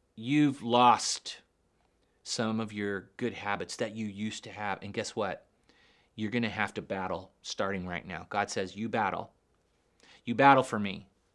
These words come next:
right? Because you're mine." In our family, we have practices. Those practices are important to me, and you need to put them into your life. So let's get to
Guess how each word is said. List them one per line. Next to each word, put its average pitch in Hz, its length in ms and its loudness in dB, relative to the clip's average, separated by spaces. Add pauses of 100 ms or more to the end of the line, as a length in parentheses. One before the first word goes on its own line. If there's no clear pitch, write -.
(460)
right? 104 300 -2
Because 107 280 -2
you're 113 160 2
mine." 101 380 2 (140)
In 110 120 -4
our 127 220 4
family, 143 640 2 (180)
we 117 140 -4
have 110 180 -2
practices. 110 640 2
Those 107 180 -6
practices 135 640 0
are 120 140 2
important - 460 -4
to 135 100 -10
me, 135 280 -6 (420)
and 110 120 -6
you 107 80 0
need 107 200 -4
to 110 100 -12
put - 240 -14
them 90 180 -8
into 92 260 -14
your 101 120 -8
life. 98 260 -4
So 143 320 6 (400)
let's 165 160 0
get 156 240 -2
to 131 280 2